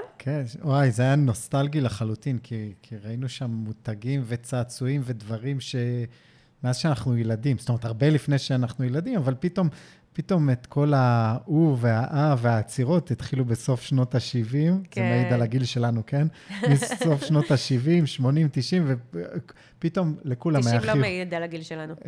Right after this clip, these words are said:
Speaker 1: לא, אמרתי, אבל,
Speaker 2: <laughs>
Speaker 1: אבל שם חייכנו הכי הרבה, כן? כי
Speaker 2: כן.
Speaker 1: כשראינו את הדברים, כי בסוף מה היינו? היינו ילדים נערים עדיין בשנות התשעים.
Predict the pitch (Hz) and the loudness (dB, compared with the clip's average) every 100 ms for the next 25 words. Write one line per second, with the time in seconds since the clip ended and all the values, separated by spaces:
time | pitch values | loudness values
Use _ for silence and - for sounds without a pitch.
0 | 127 - 120 120 117 143 170 120 147 - | -12 -2 2 2 4 2 2 0 -2 -6
1 | 156 113 123 123 - 120 123 - 170 175 | -6 0 0 0 0 0 0 2 2 2
2 | - 143 143 - 139 123 143 131 131 120 | 2 2 2 2 0 0 0 0 2 2
3 | 151 143 131 226 202 202 120 135 151 143 | 2 0 0 0 0 0 2 2 0 -2
4 | 123 170 226 - 170 180 190 - 151 143 | -4 -4 -4 -4 -8 -6 -8 -2 0 0
5 | 120 117 123 131 123 127 139 143 131 123 | 0 0 -2 -2 -2 -2 -2 0 0 0
6 | 147 135 120 120 107 123 117 120 - - | 0 0 0 -2 -4 -6 -6 -10 -10 -8